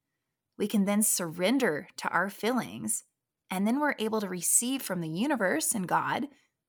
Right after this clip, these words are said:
whatever it is we're seeking. So I want you to think to yourself, "I am safe to release my feelings and anxiety so that I can surrender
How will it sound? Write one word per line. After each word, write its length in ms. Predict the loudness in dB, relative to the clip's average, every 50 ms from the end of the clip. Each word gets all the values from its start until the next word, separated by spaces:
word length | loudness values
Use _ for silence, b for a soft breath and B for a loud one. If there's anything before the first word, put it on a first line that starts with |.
| _ _ _
whatever 420 | -8 -2 0 2 2 2 2 2
it 100 | 2 2
is 160 | 2 2 0 -2
we're 120 | -2 -2
seeking. 560 | 0 0 0 0 -2 -4 -8 -12 -12 -14 -14 -16 _ _ _ _ _ _ _ _ _ _ B B B B
So 160 | 0 2 4
I 40 | 4
want 160 | 4 4 2
you 80 | 2
to 80 | 0 -2
think 240 | 0 0 0 0 0
to 120 | -2 -2
yourself, 640 | -2 -2 -2 -2 -2 -2 -2 -2 -2 -2 -4 -8 -12 _ _ _ _ _ _ _ _ _ _ _ _ _ -12 -12 -8
"I 220 | -4 -2 0 0 0
am 200 | 0 0 2 2
safe 640 | 4 4 2 2 0 0 -2 -2 -2 -4 -6 -12 _ _ _ _ _ _ -6
to 120 | -4 -2
release 500 | -2 -2 -2 -2 -2 0 2 2 2 2
my 180 | 2 2 0 0
feelings 640 | -2 -4 -6 -4 -4 -4 -4 -4 -4 -4 -4 -4 -6 -6
and 220 | -8 -6 -6 -6
anxiety 800 | -6 -6 -6 -4 -2 -2 0 0 0 -2 -2 -4 -6 -10 -12 -14 _ _ _ _ _ _ _ _
so 220 | -6 -4 -2 -2 0
that 160 | 0 0 0 0
I 240 | -2 0 0 0 -2
can 220 | -4 -4 -6 -4
surrender 920 | -2 0 -2 -2 -2 -4 -4 -4 -2 0 0 0 0 0 0 -2 -2 -4